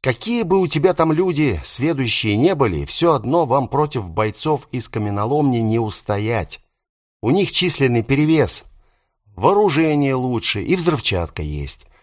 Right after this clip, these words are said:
Снесут они к чертовой бабушке твои ворота с частоколом, а после всех перебьют, и тебя, и твое воинство, без вариантов. Больше скажу,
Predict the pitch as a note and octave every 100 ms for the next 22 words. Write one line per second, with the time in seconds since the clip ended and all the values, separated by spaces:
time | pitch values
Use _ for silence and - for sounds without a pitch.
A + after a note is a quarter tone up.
0 | _ - - C3 D#3+ C#3+ A#3+ A#3+ F3 E3+
1 | E3+ - - E3 F#3+ - D3+ C#3 G#2+ C3
2 | C#3+ B2 - A#2 A2 B2 G#2+ A#2 C3+ C3+
3 | G#2+ - - A2 - A2 - F#3 D#3 A2
4 | - _ _ _ _ - G#2+ - A3 -
5 | B2 - D3+ - B2+ G2 F#2 F2 - F3+
6 | A#3 B3+ B3+ E3 C#3+ A#2+ G#2 F2 _ -
7 | A#2 G#2+ G2 A#2+ F#3 G#2 E2 D2 C2+ -
8 | C#2 C2+ - - F2+ B2+ F#3 A#2+ C3+ C3+
9 | A#2 F#2+ D#2+ - - _ _ _ _ C#3
10 | F#3 - A2 - E2+ C#2+